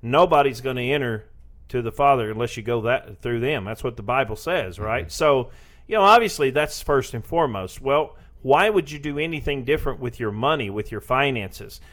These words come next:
Speaker 1: I, you know, I would put God first with my money, with my finances, and I don't necessarily mean tithing.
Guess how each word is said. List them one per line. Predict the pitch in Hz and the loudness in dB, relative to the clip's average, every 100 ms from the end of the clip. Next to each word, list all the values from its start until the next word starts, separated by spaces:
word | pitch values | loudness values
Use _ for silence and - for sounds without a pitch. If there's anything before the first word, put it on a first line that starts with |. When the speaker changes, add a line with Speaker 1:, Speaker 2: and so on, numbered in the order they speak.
| - - | -20 -2
Speaker 1:
I, | 110 151 | 4 4
you | 143 | 2
know, | 127 117 | -4 0
I | 135 | 2
would | 185 185 | 2 2
put | - - | 0 0
God | 127 135 147 | 2 4 2
first | - 135 139 - | 0 -2 -2 -4
with | 131 131 | -10 -6
my | 123 | -6
money, | 123 127 143 | -4 -4 -2
with | 127 107 | -4 -6
my | 135 | -8
finances, | 123 151 196 113 101 110 107 | -6 -6 -6 -6 -8 -10 -10
and | 117 117 | -6 -4
I | |
don't | 139 143 | -2 -4
necessarily | 131 123 127 - 131 131 131 | -6 -8 -10 -6 -4 -2 -4
mean | 131 135 | -6 -8
tithing. | 139 123 143 175 92 78 | -6 -2 2 0 -2 -12